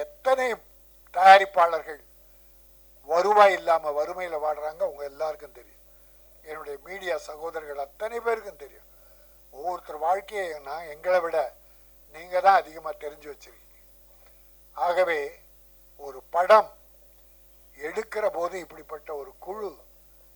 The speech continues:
இணைந்து, தயாரிப்பாளர் செல்வராஜ் ஒரு தங்கமான, எப்படிடா இப்படி ஒரு நட்பு கிடைச்சதுன்னு பார்த்தா, முதல்ல தயாரிப்பாளர் தங்கமான உள்ளம், எல்லாருக்கும் பெரிய மரியாதை கொடுத்திருக்காரு,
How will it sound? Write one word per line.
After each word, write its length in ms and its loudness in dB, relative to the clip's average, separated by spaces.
இணைந்து, 480 -10
தயாரிப்பாளர் 600 0
செல்வராஜ் 540 2
ஒரு 120 -12
தங்கமான, 500 4
எப்படிடா 380 -2
இப்படி 280 -16
ஒரு 140 -12
நட்பு 280 -12
கிடைச்சதுன்னு 560 -14
பார்த்தா, 260 -8
முதல்ல 420 -2
தயாரிப்பாளர் 840 6
தங்கமான 680 -4
உள்ளம், 300 -14
எல்லாருக்கும் 840 6
பெரிய 220 -2
மரியாதை 360 6
கொடுத்திருக்காரு, 540 -12